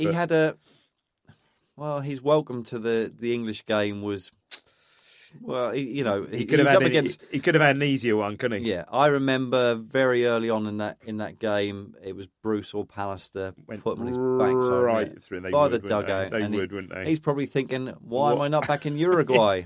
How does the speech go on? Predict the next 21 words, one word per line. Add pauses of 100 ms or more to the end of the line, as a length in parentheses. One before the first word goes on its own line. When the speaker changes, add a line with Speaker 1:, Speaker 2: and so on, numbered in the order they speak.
(120)
Speaker 2:
Why
am
I
not
back
at (200)
Speaker 1:
Yeah.
Speaker 2:
Penarol
or
wherever
Speaker 1:
Yeah,
Speaker 2:
he
was
Speaker 1:
well,
Speaker 2:
from?
Speaker 1:
actually,
but
no
one
could (120)
actually